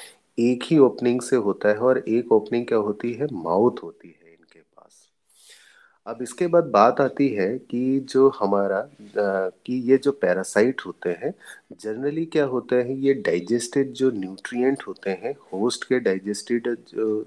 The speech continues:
न्यूट्रिएंट होते हैं, उसमें बात, अ, करता है, यानी उसमें प्रेजेंट होता है। अब प्रेजेंट होता है तो ये जो न्यूट्रिएंट होता है, सबसे पहले इनके माउथ के through, पैरासाइट के माउथ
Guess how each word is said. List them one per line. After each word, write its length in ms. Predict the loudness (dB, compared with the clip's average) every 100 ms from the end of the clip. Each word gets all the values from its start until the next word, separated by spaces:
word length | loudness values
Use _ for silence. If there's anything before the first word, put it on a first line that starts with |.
| -10
न्यूट्रिएंट 580 | -8 -6 -8 -14 -12 -12 -12
होते 220 | -10 -10
हैं, 260 | -8 -10 -10 -20 -10 -4
उसमें 420 | -2 4 4 6
बात, 280 | 2 2 -2
अ, 40 | -4
करता 600 | 0 0 0 -4 -4 -4 -4
है, 200 | -2 0
यानी 300 | 0 0 0
उसमें 300 | -2 6 6 6
प्रेजेंट 440 | 0 0 -2 -6
होता 340 | -12 -12 -14 -12
है। 80 | -14 -14 -20 -20 -20 -20 _ _ _ -14
अब 160 | -14 -6
प्रेजेंट 440 | -6 2 0 2
होता 240 | -2 4 2
है 240 | 4 0
तो 200 | 2 0
ये 180 | 0 -2
जो 160 | 2 2
न्यूट्रिएंट 680 | 2 -2 -4 2 4 2 -2
होता 220 | -4 -2
है, 100 | -2
सबसे 420 | -6 -4 -2 2
पहले 380 | 2 2 0 -2
इनके 280 | -4 -4 -4
माउथ 380 | -4 -2 -2 -4
के 220 | 2 0
through, 300 | 0 -6 -6 0
पैरासाइट 440 | 0 0 -2 -2
के 100 | -4
माउथ 260 | -4 -6